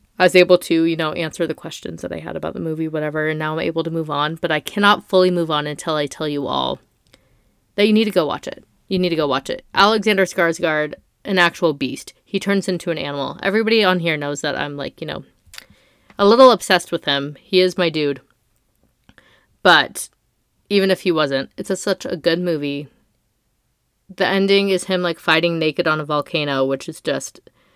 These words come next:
something I never imagined seeing on a, in a movie. You know, um, Nicole Kidman is there doing her Nicole Kidman accent thing. That's always, you know, something to behold. Anya Taylor-Joy,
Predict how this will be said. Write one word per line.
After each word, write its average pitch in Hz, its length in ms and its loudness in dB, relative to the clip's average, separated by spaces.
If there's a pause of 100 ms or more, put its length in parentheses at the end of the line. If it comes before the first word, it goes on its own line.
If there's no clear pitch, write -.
(440)
something 175 500 2
I 151 100 -2
never 147 320 -2
imagined 143 520 -4
seeing 143 340 -8
on 95 140 -10
a, 92 180 -8 (560)
in 180 180 -4
a 156 40 -6
movie. 139 440 -4 (380)
You 190 100 0
know, 165 360 0
um, 170 560 0 (520)
Nicole 190 340 0
Kidman 196 400 2
is 190 180 -2
there 180 200 4
doing 180 240 2
her 175 120 -2
Nicole 170 360 -4
Kidman 170 400 -2
accent 165 480 -4
thing. 170 360 -4 (1200)
That's 180 260 -2
always, 170 320 4
you 175 60 -2
know, 156 120 -4
something 165 380 -4
to 160 60 -2
behold. 151 480 -6 (680)
Anya 190 280 6
Taylor-Joy, 175 840 4